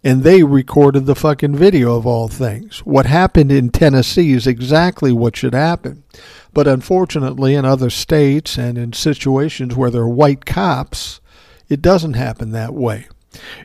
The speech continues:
And immediately, people of color and even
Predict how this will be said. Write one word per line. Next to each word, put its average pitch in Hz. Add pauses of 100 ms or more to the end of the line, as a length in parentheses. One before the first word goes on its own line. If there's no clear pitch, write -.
And 143
immediately, 143
people 139
of 123
color 156
and 151
even 160